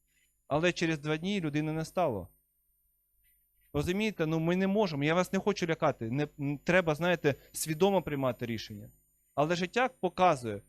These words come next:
що ми не можемо знати, скільки ми пробежимо і де кінцева зупинка, в якому віці нашого життя. Розумієте? І час, він дорогий. Сатана намагається вкрасти наш час, щоб ми, знаєте, думали, що у нас ще багато всього попереду.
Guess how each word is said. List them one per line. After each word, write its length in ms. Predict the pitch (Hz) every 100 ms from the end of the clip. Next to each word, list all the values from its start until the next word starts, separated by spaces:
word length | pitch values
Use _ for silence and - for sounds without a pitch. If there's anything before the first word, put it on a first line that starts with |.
| _
що 200 | - -
ми 100 | 170
не 120 | 196 202
можемо 500 | 196 190 143 135 127
знати, 380 | 147 202 180
скільки 440 | 151 - 175 170 151
ми 160 | 143
пробежимо 760 | 139 143 135 127 123 127 190 220 _ _ _ _ _ -
і 120 | 151
де 340 | 139 170 190
кінцева 640 | 160 151 147 - 165 147 123
зупинка, 560 | 143 127 165 151 -
в 40 | 117
якому 380 | 117 139 139 127
віці 480 | 147 170 - 110 - _ _ _ _ _ _ _
нашого 380 | 147 147 147 135
життя. 440 | 135 135 135 95 - _ _ _ _ _ _ _ _ _ _
Розумієте? 680 | 139 143 175 220 196 - 131
І 260 | 151 180 160
час, 400 | - 233 262 208
він 120 | 190
дорогий. 520 | 185 190 170 117 90 _ _ _ - _
Сатана 400 | - 165 214 269
намагається 520 | 240 196 208 202 -
вкрасти 540 | 180 - 208 185 - 151
наш 220 | 143 -
час, 240 | 156 123
щоб 260 | - 156 175
ми, 300 | 208 208 156
знаєте, 480 | 156 180 160 - 135
думали, 500 | 135 190 180 151 139
що 180 | 156
у 40 | 143
нас 200 | 165 160
ще 160 | -
багато 480 | 139 156 151 151 147
всього 300 | 123 131 110
попереду. 540 | 101 101 107 98 95